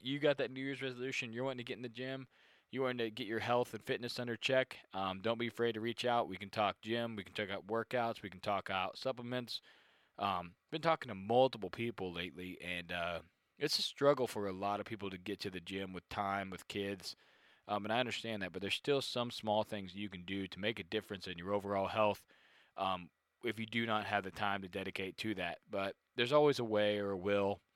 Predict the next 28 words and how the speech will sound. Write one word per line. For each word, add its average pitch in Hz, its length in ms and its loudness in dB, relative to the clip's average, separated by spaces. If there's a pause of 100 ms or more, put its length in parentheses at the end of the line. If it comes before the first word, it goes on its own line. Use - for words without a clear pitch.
(720)
to 117 60 -8
get 120 140 4
stuff - 300 0
done. 92 340 -2 (500)
And, 98 280 0
uh, 92 140 2
sometimes 113 420 0
it's 98 140 -4
just - 200 -4
having 101 220 2
another 98 240 -2
guy 101 220 2
to 92 100 -4
chat 107 260 2
about 92 300 2
it - 140 -8
to 92 100 -8
see 107 240 -2
kinda 104 280 0
where 104 240 4
you 107 200 0
have 113 280 2
time 92 360 0
or 90 80 -4
what 101 240 0
you 104 120 -6
could 123 320 0
do, 95 360 -2